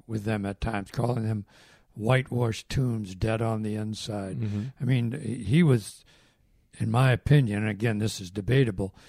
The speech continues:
Speaker 1: he was challenging the whole temple system when he overturned the tables.
Speaker 2: Mm-hmm.
Speaker 1: He was saying, "You're here making money.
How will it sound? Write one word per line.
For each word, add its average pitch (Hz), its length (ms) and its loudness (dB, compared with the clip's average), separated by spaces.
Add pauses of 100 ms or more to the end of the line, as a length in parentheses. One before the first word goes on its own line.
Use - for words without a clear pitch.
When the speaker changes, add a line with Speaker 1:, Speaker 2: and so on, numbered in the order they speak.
(140)
Speaker 1:
he 156 160 4
was 135 160 4
challenging 123 840 2
the 107 200 0
whole 139 240 4
temple 156 400 4
system - 600 -2 (560)
when 123 300 0
he 107 140 0
overturned 110 640 0
the 98 60 -6
tables. 104 640 -2 (480)
Speaker 2:
Mm-hmm. 107 320 -4
Speaker 1:
He 127 160 2
was 113 300 -2 (100)
saying, 123 360 0
"You're 170 160 2
here 143 200 2
making 139 400 0
money. 151 400 0